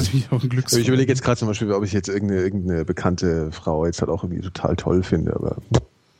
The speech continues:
Speaker 2: weiß ich jetzt gar nicht so. Da bin ich irgendwie im Alter auch ein bisschen langweiliger geworden, glaube ich, so.
Speaker 1: Ja,
Speaker 2: Be-,
Speaker 1: das ist ja
Speaker 2: weniger
Speaker 1: sowieso.
Speaker 2: begeisterungsfähig.
Speaker 1: Ja, man, man guckt auch an, ja,
Speaker 2: Ja,
Speaker 1: weiß ich nicht.
Speaker 2: das ist so.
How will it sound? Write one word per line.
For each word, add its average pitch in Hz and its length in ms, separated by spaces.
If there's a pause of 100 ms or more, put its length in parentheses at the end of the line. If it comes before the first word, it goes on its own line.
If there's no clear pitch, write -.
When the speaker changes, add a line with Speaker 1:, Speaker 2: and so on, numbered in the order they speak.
(280)
Speaker 2:
weiß 123 160
ich 101 80
jetzt 95 160
gar - 180
nicht - 120
so. - 220 (1500)
Da - 80
bin 98 120
ich 95 160
irgendwie 85 360 (340)
im 85 180
Alter 87 380
auch 78 100
ein 82 80
bisschen - 280
langweiliger 69 520
geworden, 69 400
glaube 69 240
ich, 90 80
so. 92 260
Speaker 1:
Ja, 113 200
Speaker 2:
Be-, 104 80
Speaker 1:
das 95 140
ist 110 80
ja 104 60
Speaker 2:
weniger 117 220
Speaker 1:
sowieso. 101 160
Speaker 2:
begeisterungsfähig. 87 680 (640)
Speaker 1:
Ja, 117 340
man, 107 260
man 107 140
guckt - 220
auch 113 140
an, 107 180 (180)
ja, 104 380 (380)
Speaker 2:
Ja, 98 220
Speaker 1:
weiß 95 120
ich 92 60
nicht. - 320
Speaker 2:
das - 200
ist - 140
so. - 180